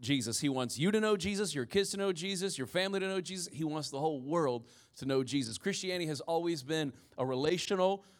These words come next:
uh, uh, like, organization. It's always been a missional organization.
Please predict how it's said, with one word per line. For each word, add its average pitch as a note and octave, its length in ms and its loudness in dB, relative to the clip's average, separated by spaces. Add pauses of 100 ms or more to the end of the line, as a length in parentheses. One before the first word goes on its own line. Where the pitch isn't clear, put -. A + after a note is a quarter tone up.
(140)
uh, D3+ 60 2
uh, D#3+ 260 2
like, D#3 240 2
organization. E3+ 680 0
It's B2+ 100 -6
always D#3 240 -2
been C#3+ 140 0
a B2+ 80 0
missional B2 540 -2 (220)
organization. A2+ 760 -2